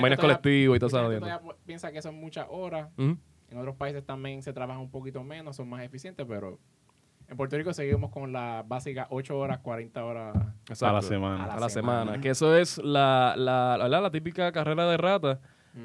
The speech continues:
Speaker 1: eh,
Speaker 2: Ujú.
Speaker 1: donde tú te levantas a las cinco de la mañana si tienes hijos para vestirlo, luego para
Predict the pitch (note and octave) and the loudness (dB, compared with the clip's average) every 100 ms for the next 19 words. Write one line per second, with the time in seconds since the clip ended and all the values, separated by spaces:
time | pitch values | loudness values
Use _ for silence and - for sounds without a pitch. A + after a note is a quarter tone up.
0 | A#2+ A#2+ B2+ C3 B2+ C3 C#3+ D3 D3 D3+ | -4 2 4 4 4 4 6 6 6 6
1 | D3+ C#3+ C3+ C3+ C#3+ D3 C#3 D3 D3+ D3 | 4 2 4 4 4 2 2 2 2 2
2 | D3 D3 D#3+ D#3 C#3+ C3 C3+ D3+ D3+ C#3+ | 2 0 0 0 -2 -2 0 0 0 0
3 | C3 B2 A#2 - D3+ D3 C#3+ C#3 C#3 C3 | 2 0 0 0 0 2 4 4 4 4
4 | B2+ C3 C3+ C3+ B2+ B2 B2 B2 A#2+ | 4 4 6 4 4 2 4 4 2